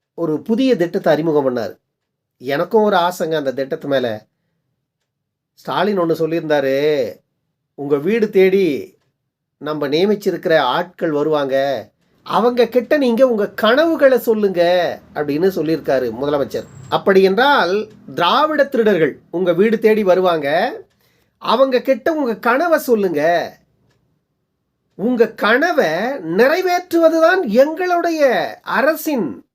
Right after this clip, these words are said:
நோக்கம் அப்படின்னு தமிழ்நாட்டினுடைய முதலமைச்சர். மக்கள் மேல எவ்வளவு பெரிய பற்று பாருங்க அவருக்கு.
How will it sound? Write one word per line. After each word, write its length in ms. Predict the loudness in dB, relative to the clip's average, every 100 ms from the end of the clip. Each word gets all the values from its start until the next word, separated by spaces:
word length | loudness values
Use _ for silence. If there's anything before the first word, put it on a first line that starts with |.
| _ _
நோக்கம் 580 | -2 -2 0 0 0 0
அப்படின்னு 520 | 2 4 4 2 -6 -14 _ _ _
தமிழ்நாட்டினுடைய 760 | -4 -2 0 -2 -4 -2 0 0
முதலமைச்சர். 920 | -2 -2 -4 -4 -4 -2 0 -2 -6 _ -20 -20 _ _ -10
மக்கள் 440 | -8 -8 -4 2
மேல 180 | 4 4
எவ்வளவு 320 | 2 2 0
பெரிய 220 | -2 -4
பற்று 400 | -2 -4 -4 -8
பாருங்க 320 | -2 -2 -2 -4
அவருக்கு. 600 | -6 -10 -8 -6 -8